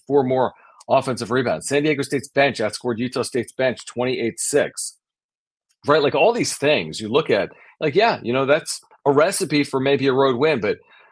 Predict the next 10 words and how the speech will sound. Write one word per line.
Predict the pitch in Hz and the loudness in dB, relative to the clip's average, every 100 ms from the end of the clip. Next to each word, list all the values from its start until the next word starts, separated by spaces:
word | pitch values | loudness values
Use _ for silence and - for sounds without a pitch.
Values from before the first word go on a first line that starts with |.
| _ - | _ 0
what | 139 | 2
wasn't | 123 156 170 208 | 4 4 4 0
is | 110 113 | -2 0
San | 151 147 | 0 2
Diego | 147 131 | 2 0
State | 120 151 151 143 - _ _ - | 0 2 2 2 -4 _ _ -6
couldn't | 160 165 175 - _ - | -2 0 -2 -8 _ -8
get | - 139 131 | 0 2 2
their | 123 | -2
footing, | 107 - 139 117 82 95 | -2 0 0 0 -2 -8